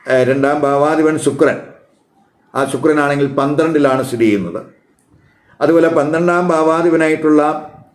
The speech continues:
ആ, സൂര്യനാണെങ്കിൽ പതിനൊന്നിലാണ് സ്ഥിതി ചെയ്യുന്നത് ആദ്യത്തെ രണ്ട് വാരം. അപ്പോൾ സാമ്പത്തിക പ്രശ്നങ്ങൾ ഉണ്ടാകാം. അപ്പോൾ അവയിൽ ഒരു ശ്രദ്ധ കൊടുക്കണം ആദ്യത്തെ രണ്ട് വാരം. അതുപോലെ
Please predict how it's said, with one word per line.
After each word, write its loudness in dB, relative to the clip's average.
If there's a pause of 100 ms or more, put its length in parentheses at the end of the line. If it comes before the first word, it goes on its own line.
(300)
ആ, -4 (380)
സൂര്യനാണെങ്കിൽ 2 (320)
പതിനൊന്നിലാണ് 2
സ്ഥിതി 0
ചെയ്യുന്നത് 0
ആദ്യത്തെ -2
രണ്ട് 2
വാരം. 0 (500)
അപ്പോൾ 0
സാമ്പത്തിക 0
പ്രശ്നങ്ങൾ 2 (520)
ഉണ്ടാകാം. -2 (680)
അപ്പോൾ -2
അവയിൽ 4 (140)
ഒരു 4
ശ്രദ്ധ -2
കൊടുക്കണം -2 (640)
ആദ്യത്തെ 0
രണ്ട് 2
വാരം. 0 (640)
അതുപോലെ 2